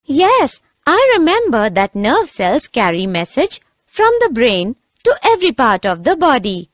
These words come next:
Muscle cells contract and relax so that movements are caused.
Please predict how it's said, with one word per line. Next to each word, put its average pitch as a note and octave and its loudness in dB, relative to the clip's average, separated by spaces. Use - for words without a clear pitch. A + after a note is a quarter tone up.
Muscle F4+ 0
cells F#3+ -2
contract G3+ -2
and F#3+ -4
relax F#3 -4
so G#4+ 0
that A4+ 2
movements C4 0
are D#4 2
caused. G3 0